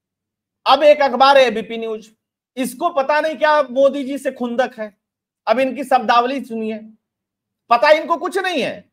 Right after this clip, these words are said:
लिख दिए बस जी, लिख दिए, कोई मतलब नहीं। ये कह रहे हैं कि एमएलए डिस्क्वालिफिकेशन, भतीजे अजीत पवार पर चाचा पवार का प्रहार, सदस्यता रहेगी या जाएगी, आज सुप्रीम कोर्ट कर देगा फैसला।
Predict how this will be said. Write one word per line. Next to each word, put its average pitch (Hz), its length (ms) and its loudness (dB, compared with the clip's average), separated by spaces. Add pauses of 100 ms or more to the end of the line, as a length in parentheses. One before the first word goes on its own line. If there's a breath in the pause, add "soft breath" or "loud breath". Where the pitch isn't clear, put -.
लिख 240 280 -2
दिए 240 280 2
बस 302 200 0
जी, 220 140 -10
लिख 214 160 -8
दिए, 208 240 -6
कोई 208 200 -8
मतलब 175 320 -8
नहीं। 180 80 -8
ये 269 100 2
कह 262 180 2
रहे 247 240 0
हैं 302 200 -2 (280)
कि 233 60 -2
एमएलए 247 340 2
डिस्क्वालिफिकेशन, 233 1000 -2 (320)
भतीजे 208 420 2
अजीत 233 340 2
पवार 220 280 2
पर 240 200 -4
चाचा 220 440 -2 (220)
पवार 208 300 0
का 214 180 -4
प्रहार, 208 540 2 (340)
सदस्यता 208 580 0
रहेगी 214 420 0
या 202 100 2
जाएगी, 226 420 0 (160)
आज 220 160 0
सुप्रीम 214 360 -10
कोर्ट 214 240 -8
कर 175 120 -4
देगा 151 220 -6
फैसला। 254 420 2